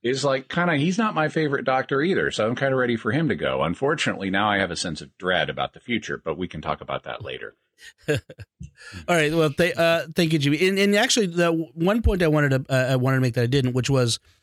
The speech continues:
Speaker 2: it felt like when the end, when the end of the episode came, I was like, "Already?" It just felt like there wasn't
Speaker 1: Mm-hmm.
Speaker 2: a lot,
Speaker 1: Mm-hmm.
Speaker 2: that a lot didn't happen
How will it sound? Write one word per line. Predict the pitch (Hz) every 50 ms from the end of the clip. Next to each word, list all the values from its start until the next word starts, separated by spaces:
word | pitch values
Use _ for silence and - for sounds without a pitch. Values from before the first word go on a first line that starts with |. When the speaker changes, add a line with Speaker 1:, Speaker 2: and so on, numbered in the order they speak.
| _ _ _ _ _ _ _ -
Speaker 2:
it | 156 156 -
felt | - 196 - - 180 170
like | 170 165 -
when | 160 160 156
the | 151 151 -
end, | 175 196 226 240 196 - - _
when | - 143 147
the | 151 160 170
end | 185 214 233
of | 254
the | 220 196 185
episode | 156 - - 160 131 -
came, | - 151 151 151 156 160
I | 147 151 147
was | 147 131 139
like, | 139 120 - - _ -
"Already?" | 143 131 107 120 117 127 202 269 294 277 - _ _ _ _ _ _ _ _ -
It | 165 151
just | 165 226 220 -
felt | - 208 196 185 165
like | 165 156 151 143 - -
there | 156 156 147
wasn't | 131 151 165 170 151 160 160 156 143
Speaker 1:
Mm-hmm. | 147 151 214 247 254 _ _ _ _ -
Speaker 2:
a | 135
lot, | 135 135 139 151 156 156 - -
Speaker 1:
Mm-hmm. | - - - 165 151 156
Speaker 2:
that | 147 147
a | 147
lot | 147 165 185 175 151
didn't | 185 160 151 139
happen | 113 151 160 160 - 151 127 120 113 113 107